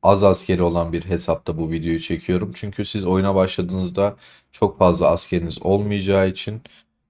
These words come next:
e, benim girip güçlü bir hesapta bunu videoyu çekmem saçma olacaktı. Hani az askerle ne yapabilirsiniz onu göstermeye çalışıyorum. Bunu savunmaya çalışacağım.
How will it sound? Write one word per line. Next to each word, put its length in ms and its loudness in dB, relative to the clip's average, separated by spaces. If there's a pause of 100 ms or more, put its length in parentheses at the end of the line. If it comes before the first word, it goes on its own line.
e, 340 0 (100)
benim 260 2
girip 220 -4
güçlü 320 -4
bir 100 2
hesapta 560 -2
bunu 180 -4
videoyu 260 0
çekmem 380 -4
saçma 400 -2
olacaktı. 500 -2
Hani 220 -2
az 260 4
askerle 500 2
ne 60 0
yapabilirsiniz 720 -4
onu 200 -2
göstermeye 540 -2
çalışıyorum. 640 -4 (600)
Bunu 160 -2
savunmaya 520 0
çalışacağım. 680 -4